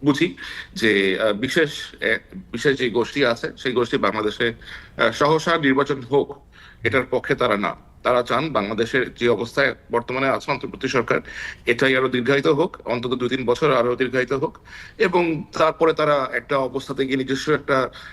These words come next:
আহ, সুবিধা মতো, উম, পর্যায়ে পৌঁছে তারপরে তারা ইলেকশনটা দিতে চান।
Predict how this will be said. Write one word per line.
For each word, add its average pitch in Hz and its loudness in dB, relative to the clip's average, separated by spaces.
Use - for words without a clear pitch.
আহ, 120 2
সুবিধা 143 0
মতো, 135 2
উম, 92 -8
পর্যায়ে 127 4
পৌঁছে 151 2
তারপরে 139 0
তারা 127 0
ইলেকশনটা 113 -4
দিতে 127 0
চান। 98 -4